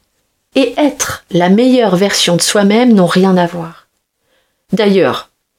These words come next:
comme si nous avions plusieurs versions de nous-mêmes. C'est bizarre comme concept.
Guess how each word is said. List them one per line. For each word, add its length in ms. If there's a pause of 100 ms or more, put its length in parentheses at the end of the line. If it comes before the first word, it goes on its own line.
(180)
comme 200
si 220
nous 200
avions 280
plusieurs 420
versions 340
de 60
nous-mêmes. 420
C'est 200
bizarre 440
comme 140
concept. 640